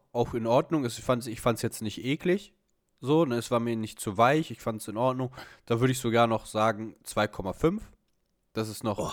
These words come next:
Speaker 1: o-,
Speaker 2: da mal.
Speaker 1: das ist noch gut. Geschmacklich musst du auch ganz ehrlich sagen, ich hab Marzipan geschmeckt, so wie ich's in Erinnerung habe. Es war in Ordnung.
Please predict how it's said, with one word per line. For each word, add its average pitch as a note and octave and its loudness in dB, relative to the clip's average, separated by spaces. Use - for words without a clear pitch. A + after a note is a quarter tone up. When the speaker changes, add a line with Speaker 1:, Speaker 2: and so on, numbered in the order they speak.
Speaker 1:
o-, G2+ -12
Speaker 2:
da F#2+ -12
mal. - -18
Speaker 1:
das D3 0
ist D3 -2
noch C3 -2
gut. A#3+ 0
Geschmacklich D3+ 2
musst C3+ 2
du A#2+ 2
auch A2+ 4
ganz A#2 2
ehrlich G2+ -4
sagen, A2 0
ich G#2+ -2
hab - -2
Marzipan G#2+ 2
geschmeckt, B2+ -2
so A2 0
wie G#2 2
ich's G2+ -4
in G#2 -2
Erinnerung B2+ 0
habe. B2 2
Es - -6
war F#2+ 2
in F#2+ -2
Ordnung. A#2+ 2